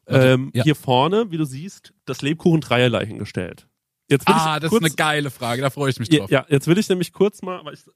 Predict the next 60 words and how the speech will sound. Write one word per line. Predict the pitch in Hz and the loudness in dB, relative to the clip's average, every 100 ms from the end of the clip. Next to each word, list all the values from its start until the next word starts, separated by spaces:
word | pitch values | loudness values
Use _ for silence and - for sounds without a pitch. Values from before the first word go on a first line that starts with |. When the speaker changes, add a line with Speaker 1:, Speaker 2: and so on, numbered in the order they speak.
| _ | _
Speaker 2:
gestern | 165 - - | -12 -8 -4
Abend | 127 185 - | -4 -4 -4
habe | 147 | -2
ich | 160 - | -4 -4
mir, | 156 165 165 - | -2 -2 -2 0
ähm, | 127 127 127 131 _ _ _ | 0 0 -4 -12 _ _ _
alle | 135 175 | -4 -4
drei | 185 131 131 | -2 0 2
Sorten | 123 143 151 | 2 0 -2
noch | 135 | -4
mal | 113 | -4
reingefahren. | 110 120 170 - 185 139 | -4 -4 -4 -2 0 0
Speaker 1:
Mhm. | 285 _ - _ - | -2 _ -20 _ -4
Speaker 2:
Ähm, | 135 123 123 127 _ _ - | 0 2 0 -6 _ _ -4
allerdings, | 127 127 139 | -2 0 0
die | 156 | -2
hab | |
ich | 135 | -2
jetzt | 147 | -2
aus | 127 | -2
dem | 123 | -2
Edeka, | 117 139 - 110 | -6 -4 -2 -2
ich | - | 2
hol | 123 | 2
meins | 120 110 - | 2 0 -2
bei | 113 | -2
einem, | 110 107 104 - _ _ _ | -2 -4 -8 -12 _ _ _
also | 135 117 104 _ _ _ - | -4 -4 -6 _ _ _ -6
in | 123 | -2
der | 104 | 0
Manufaktur, | 101 113 - 101 - 117 | 0 -2 -4 -8 -2 0
ist | 117 | 0
ja | 120 | 0
Speaker 1:
Ja, | 123 | -2
Speaker 2:
klar. | 101 127 - | -4 -6 -2
Speaker 1:
beim | 147 | -2
teuersten | - 160 156 139 | 2 0 0 -4
Bäcker | 127 127 110 | -6 -6 -8
Aschaffenburgs. | 113 101 95 90 - | -8 -12 -14 -12 0
Speaker 2:
Das | 151 | 0
ist, | 156 - - _ - | 0 -8 -16 _ -4
genau | 156 156 | 0 0
so | 185 | 0
ist | 131 | -6
es. | 110 147 | -6 -4
Speaker 1:
Ja. | 139 - | -4 -6
Speaker 2:
<laughs> | 135 - - - - _ 202 - - 185 - | -12 -10 -12 -14 -16 _ -6 -6 -4 -6 -2
Speaker 1:
Aber | 165 196 | 0 0
ist | 190 | 0
auch | 180 | -2
fair | - 208 160 127 | -2 -2 -2 -4
an | |
der | 123 | -8
Stelle. | 117 113 113 | -8 -6 0
Speaker 2:
Ja, | 131 | 0
Speaker 1:
Das | 123 | -2
Produkt | 131 160 - | -6 -6 -2
Speaker 2:
voll. | 127 | -2
Speaker 1:
ist, | 120 | -2
äh | 123 123 | -8 -8